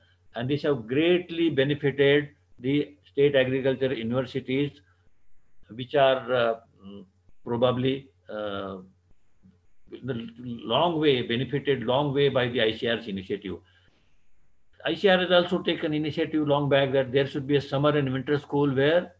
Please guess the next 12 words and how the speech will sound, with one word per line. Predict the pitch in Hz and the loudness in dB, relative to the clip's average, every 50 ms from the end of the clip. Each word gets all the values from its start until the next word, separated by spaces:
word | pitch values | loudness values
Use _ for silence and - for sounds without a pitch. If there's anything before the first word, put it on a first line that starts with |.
| _ | _
the | - 123 135 135 - - _ | -4 -2 -2 -2 -4 -6 _
teacher | - 190 190 185 - 156 120 107 95 95 - _ _ _ _ - - | -2 -2 -2 0 0 0 2 2 0 -2 -8 _ _ _ _ -14 -6
at | 117 123 131 127 | -4 -4 -2 -2
the | 143 147 | -2 -2
entry | 139 143 147 147 175 175 | -2 -2 -2 -4 -4 0
level | 170 170 147 123 123 123 | 2 2 2 2 2 0
must | 123 127 147 156 - - - _ _ 110 104 | 0 -2 -4 -4 -6 -10 -18 _ _ -8 -2
go | 139 165 196 196 - | 2 4 4 4 4
through | - 180 170 | 2 0 2
this | 156 160 156 156 - - - | 2 0 -2 -2 -6 -12 -8
kind | - 131 131 127 131 | -4 -2 -2 0 0
of | 135 - | 0 0